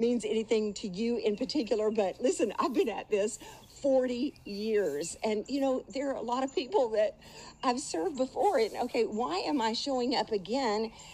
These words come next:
and I, I just love that. It may be that you're very new to, uh, preaching or teaching or communicating or writing. Maybe that doesn't,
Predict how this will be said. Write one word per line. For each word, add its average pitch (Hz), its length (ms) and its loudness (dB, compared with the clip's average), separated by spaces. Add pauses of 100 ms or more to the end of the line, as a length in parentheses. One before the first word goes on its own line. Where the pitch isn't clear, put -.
(240)
and 240 220 4 (100)
I, 247 220 2
I 254 80 0
just 226 260 -2
love 240 560 -4
that. 170 300 -2
It 220 180 -2
may 262 160 4
be 240 140 0
that 208 180 0
you're 220 140 2
very 185 260 0
new 190 300 -2
to, 165 580 -4
uh, 160 140 -4
preaching 196 360 -6
or 175 60 -4
teaching 180 400 -6
or 151 60 -8
communicating 175 720 -6
or 147 100 -2
writing. 160 560 -4 (380)
Maybe 185 240 0
that 160 240 -2
doesn't, 170 560 -2